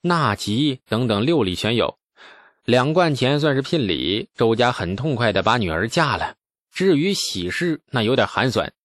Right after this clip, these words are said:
周家倒是无所谓，都是庄户人家，彼此的底细都清楚。关中人朴实，不会干这种打肿脸充胖子的事儿，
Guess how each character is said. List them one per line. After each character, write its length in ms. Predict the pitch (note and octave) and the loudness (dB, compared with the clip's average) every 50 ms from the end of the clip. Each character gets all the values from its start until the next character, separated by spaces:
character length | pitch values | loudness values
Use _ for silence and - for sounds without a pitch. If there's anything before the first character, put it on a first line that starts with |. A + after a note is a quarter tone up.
| _ _ | _ _
周 240 | - F#3+ F3+ F#3 F3+ | -2 0 0 2 0
家 220 | E3+ E3 E3 E3+ | 0 0 0 0
倒 140 | F3 D#3 B2 | 0 0 0
是 80 | B2+ | 0
无 160 | C3+ C#3+ E3+ D#3+ | 0 0 -2 -2
所 160 | - G2 F2+ | -2 -2 0
谓， 200 | G#2+ C3+ - - _ _ _ _ - - - | 0 -2 -2 -6 _ _ _ _ -20 -10 -4
都 160 | - F#3 F3+ | -2 -2 0
是 120 | D3+ C3 A2+ | 0 0 0
庄 240 | A2+ D#3+ E3+ E3+ | 0 0 0 0
户 120 | D3+ C#3 A2 | 0 0 0
人 180 | F#2 F2+ F#2 | 0 0 0
家， 220 | F#2+ F#2 C#2+ - - _ _ _ - - _ | 0 -2 -2 -4 -6 _ _ _ -20 -20 _
彼 240 | _ B2 C#3 E3+ F3 | _ 0 2 2 0
此 200 | D#3 - - G#2+ | -2 -2 -2 0
的 140 | A2 C#3 C#3 | 0 0 0
底 240 | C3 - D2+ B1+ E2+ | -2 -4 -6 -6 -4
细 140 | - C3 | -4 -2
都 100 | A2+ A#2 | 0 0
清 260 | A#2 - - D3+ C#3 A#2 | -2 0 -2 -2 -2 -2
楚。 180 | - - - _ _ _ _ - - - - - - - _ | -4 -8 -12 _ _ _ _ -20 -18 -18 -18 -18 -20 -20 _
关 300 | - - G#2+ G#2+ G#2+ G#2 | 0 2 2 2 2 2
中 160 | G#2 G#2 G#2 | 2 2 2
人 160 | G2+ G2+ A2 A#2+ | 0 0 -2 -2
朴 260 | - - F#2+ F2+ F2+ | -4 -4 -4 -4 -2
实， 320 | F#2 - G2 G2 A2+ - - _ _ | -2 -2 -2 -2 -2 -4 -6 _ _
不 160 | - B2+ D#3 F3 | -4 -2 0 0
会 140 | F3+ E3+ | 0 0
干 180 | D3+ E3+ E3 D#3 | 0 0 0 2
这 140 | D3+ D3 A#2+ | 2 2 2
种 200 | A2+ G#2+ G#2+ G2+ | 2 0 0 0
打 220 | - G#2+ A#2+ D3 | 0 0 2 2
肿 160 | D3+ D3+ D3+ | 2 2 2
脸 180 | C3+ G#2+ F#2 F#2+ | 2 2 0 -2
充 200 | - - D#3+ E3 | -4 -4 -4 -2
胖 240 | C#3 E3+ F#3+ E3 A#2 | 0 0 0 0 0
子 80 | G2+ | 0
的 100 | F2 F#2 | 0 0
事 120 | G2 - G#2+ | 0 0 0
儿， 100 | F#2 | -2